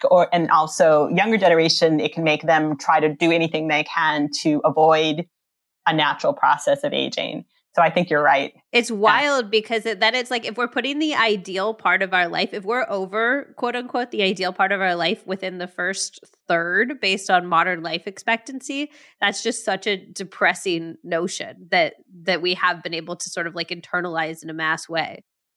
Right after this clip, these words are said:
Speaker 1: True. Yes. I think there are some really negative,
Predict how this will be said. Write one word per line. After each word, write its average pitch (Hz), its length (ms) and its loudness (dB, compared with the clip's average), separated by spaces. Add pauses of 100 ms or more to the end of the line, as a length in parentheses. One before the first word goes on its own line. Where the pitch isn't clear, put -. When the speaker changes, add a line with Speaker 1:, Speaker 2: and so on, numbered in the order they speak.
(500)
Speaker 1:
True. 175 540 4
Yes. 165 320 2
I 180 120 4
think 202 300 -2
there 185 220 4
are 170 280 6
some 180 240 -4
really 160 560 -2 (340)
negative, 175 580 4